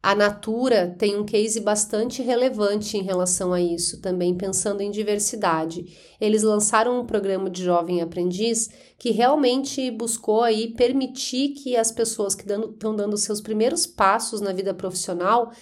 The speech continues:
tivessem mais experiências em uma das maiores empresas do mundo,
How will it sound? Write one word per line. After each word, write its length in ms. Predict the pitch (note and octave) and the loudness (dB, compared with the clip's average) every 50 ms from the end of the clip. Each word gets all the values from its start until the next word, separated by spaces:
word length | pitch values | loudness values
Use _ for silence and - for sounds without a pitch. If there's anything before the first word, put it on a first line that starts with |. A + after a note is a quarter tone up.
| - - - _ - | -20 -20 -20 _ -10
tivessem 480 | - - C4+ A3+ B3 B3 B3 - C4+ | -6 -4 0 2 2 2 2 0 -2
mais 440 | C4 B3+ B3 A#3+ A#3 C4+ D4+ D4 C#4+ | -2 -2 0 0 0 0 0 0 0
experiências 920 | D4 C#4+ - - D#4 D#4 D#4 C#4+ B3+ A#3 A3+ A3+ A3+ - - F#3 F3+ - - - - _ _ | -2 -2 -2 -2 -2 0 0 2 2 2 2 0 -2 -4 -6 -6 -6 -8 -10 -14 -20 _ _
em 160 | - B3 B3 | -6 -2 0
uma 160 | B3 C4 D4 D#4+ | 2 2 2 4
das 200 | C#4+ C#4+ C#4 B3+ | 4 2 2 2
maiores 680 | C4 B3 A3 G#3 G3+ F#3+ G3+ A3 B3+ C#4 C4 A3+ G#3 | 0 0 2 2 4 4 4 4 4 2 2 0 0
empresas 460 | A3 G#3+ G#3 G3 G3+ G3+ G#3+ G#3+ G#3 | -2 -4 -2 -2 -2 0 0 -2 -2
do 100 | G#3 G#3 | -2 -2
mundo, 420 | G3+ F#3+ F3+ F#3 G#3+ G#3+ A#3 A#3 | -2 -2 -2 -2 -2 -2 -4 -6